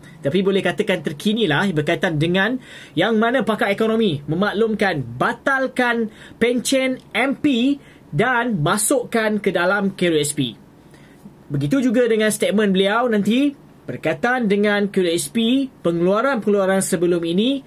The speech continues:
adalah kesalahan besar. Okey, negara Malaysia,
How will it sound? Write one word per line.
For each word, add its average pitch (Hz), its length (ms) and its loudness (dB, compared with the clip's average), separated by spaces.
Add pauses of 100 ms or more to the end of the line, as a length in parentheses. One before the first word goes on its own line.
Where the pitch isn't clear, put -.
(320)
adalah 226 640 0
kesalahan 220 800 0
besar. 196 800 0 (640)
Okey, 220 320 0
negara 170 400 0
Malaysia, 196 400 2